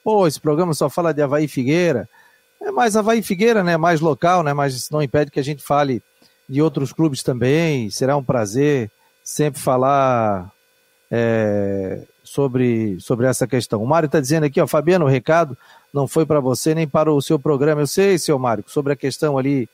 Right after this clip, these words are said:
que a gente não, que a imprensa não, é, tratou sobre a questão do Trace, quando foi o caso do Figueirense. Não, o senhor fica à vontade aqui pra falar, não tem problema nenhum também.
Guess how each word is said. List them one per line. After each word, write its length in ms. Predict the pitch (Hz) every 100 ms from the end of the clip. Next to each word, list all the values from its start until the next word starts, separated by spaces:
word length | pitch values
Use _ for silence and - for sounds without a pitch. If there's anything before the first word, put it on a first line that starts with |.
| _ _ _ -
que 80 |
a 40 | 117
gente 260 | 127 120
não, 560 | 131 127 120 110 98 90 101 _ -
que 80 |
a 40 | 117
imprensa 420 | 101 123 131 123
não, 480 | 127 120 110 98 101 104 _ _ _ _
é, 120 | 110
tratou 340 | 107 120 - 139
sobre 220 | - 131
a 40 |
questão 320 | 127 123 - 131
do 120 | 120
Trace, 560 | 135 139 139 - 120
quando 240 | 101 123 113
foi 140 | 135
o 60 | 120
caso 220 | 131 120
do 80 | 117
Figueirense. 440 | 131 117 117 -
Não, 380 | 202 214 160 78
o 40 |
senhor 200 | - 104 107
fica 220 | 165 185
à 20 |
vontade 420 | 170 151 160 147
aqui 80 | 131
pra 160 | 139 127
falar, 480 | 117 123 151 135 - - - -
não 140 | 131
tem 120 | 147
problema 440 | 131 131 123 139 131
nenhum 260 | 127 127
também. 380 | 117 113 92 76